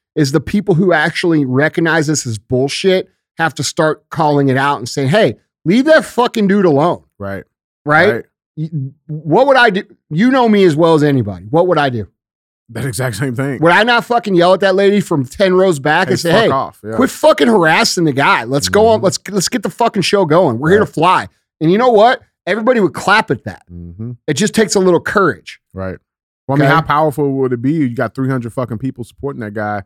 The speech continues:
Speaker 1: They wouldn't have kicked him off.
Speaker 2: You got refund of, re-, refund us all of our shit then.
Speaker 1: Yeah,
Speaker 2: You know what I'm
Speaker 1: right,
Speaker 2: saying? Like,
Speaker 1: exactly.
Speaker 2: And just
Speaker 1: And
Speaker 2: see
Speaker 1: that's,
Speaker 2: what happens. That's
Speaker 1: that
Speaker 2: the power of collectiveness, though, right?
Speaker 1: Well, dude, the, that's what people have to understand.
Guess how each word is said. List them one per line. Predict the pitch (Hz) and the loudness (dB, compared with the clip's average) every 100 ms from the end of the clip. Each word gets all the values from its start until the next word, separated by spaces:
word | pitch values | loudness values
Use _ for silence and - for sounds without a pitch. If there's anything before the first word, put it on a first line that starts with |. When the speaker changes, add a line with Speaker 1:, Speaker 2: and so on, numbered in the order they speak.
| _ | _
Speaker 1:
They | 156 | 2
wouldn't | 165 196 196 | 4 4 4
have | 214 | 2
kicked | - | 2
him | 190 | 4
off. | 247 269 110 127 | 4 4 2 -2
Speaker 2:
You | |
got | 143 139 | -2 -2
refund | 143 151 - 180 | 0 -2 0 0
of, | 156 127 - | -2 -4 -2
re-, | 156 | 0
refund | 156 170 185 160 | 2 0 0 -2
us | 151 | -2
all | 156 | -2
of | 285 | -4
our | - | -6
shit | - 90 | -6 -10
then. | 92 | -2
Speaker 1:
Yeah, | 139 135 95 - | 0 0 -2 -6
Speaker 2:
You | 123 | 0
know | |
what | 147 | 2
I'm | |
Speaker 1:
right, | 180 | 2
Speaker 2:
saying? | 139 | 0
Like, | 110 | 0
Speaker 1:
exactly. | 135 180 - 101 - _ _ _ - 135 | 0 0 -2 -6 -8 _ _ _ -14 -4
Speaker 2:
And | 147 143 | 0 2
just | 143 | 4
Speaker 1:
And | |
Speaker 2:
see | |
Speaker 1:
that's, | 170 196 160 | 4 4 2
Speaker 2:
what | 120 | 0
happens. | 123 127 117 | -2 -4 0
That's | 175 175 | 2 2
Speaker 1:
that | |
Speaker 2:
the | - | 2
power | 180 180 160 | 2 4 2
of | |
collectiveness, | - 135 139 135 101 95 95 | 0 -2 -2 -4 -10 -12 -18
though, | 87 | -14
right? | 98 143 147 | -8 -8 -6
Speaker 1:
Well, | 156 156 | 0 2
dude, | 151 175 139 131 | 4 4 2 -2
the, | 135 127 | -6 -6
that's | 151 131 135 135 156 175 - | -14 -16 -12 -2 0 2 0
what | 202 202 | -2 -2
people | - 196 180 | -2 -2 0
have | 147 151 151 | 0 0 0
to | 139 | 0
understand. | 135 131 - - 123 92 | 0 0 -2 -4 -4 -4